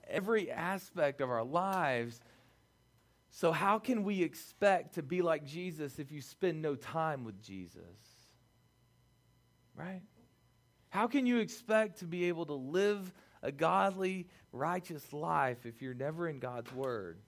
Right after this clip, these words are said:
That's important. Look, I'm gonna read this to you, and then, then we're done. I thought this was pretty cool. Federal agents don't learn to spot counterfeit money by studying the counterfeits.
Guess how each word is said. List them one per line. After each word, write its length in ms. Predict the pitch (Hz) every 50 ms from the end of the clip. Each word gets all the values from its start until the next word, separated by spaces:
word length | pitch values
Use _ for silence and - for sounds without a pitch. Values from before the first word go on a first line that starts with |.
| _ _ _ _ _ _ _ _ _ _ _ _ _ _ _ _ _ _ -
That's 220 | - 180 196 - 262
important. 600 | 240 208 - - 277 269 254 226 160 117 104 - - - - - _ _ _ _ _ _ _ _ _ _ _ _ _ _ _ _ _ _ _ _ _ _ _ _ _ _ _ _ _ -
Look, 140 | 165 165 -
I'm 120 | 170 165
gonna 140 | 180 196 190
read 260 | 175 185 180 170 143
this 220 | 143 143 135 - -
to 120 | - 135
you, 140 | 120 120 113
and 100 | 110 113
then, 280 | 120 123 123 127 120 117 - _ _ _ _ _
then 160 | - 127 123 123
we're 100 | 120 113
done. 280 | 107 101 95 90 80 - _ _ _ _ _ _ _ _ _ _ _ - _ _ _ _ _ _ _ _ _ _ _ _ _ _ _ _ _ _ _ _ _ _ _ _ _ _ _ -
I 60 | -
thought 180 | 117 139 135 123
this 140 | 127 120 113
was 60 | 117
pretty 260 | 117 - 110 107 -
cool. 200 | - 101 87 69 - _ _ _ _ _ _ _ _ _ _ _ _ _ _ _ _ -
Federal 320 | - 156 170 196 202 202
agents 800 | 175 175 180 180 175 139 147 135 127 123 120 - - - - - _ - _ _ _ _ -
don't 260 | 127 143 160 180 175
learn 200 | 170 165 170 165
to 80 | 147 131
spot 340 | - - - 151 147 131 120
counterfeit 500 | - 147 139 143 147 139 - 160 135 110
money 260 | 127 127 131 127 123
by 160 | 117 113 113
studying 500 | 117 - - 127 120 120 127 123 117 113
the 80 | 107 101
counterfeits. 640 | - 127 120 113 107 98 - - 90 87 78 -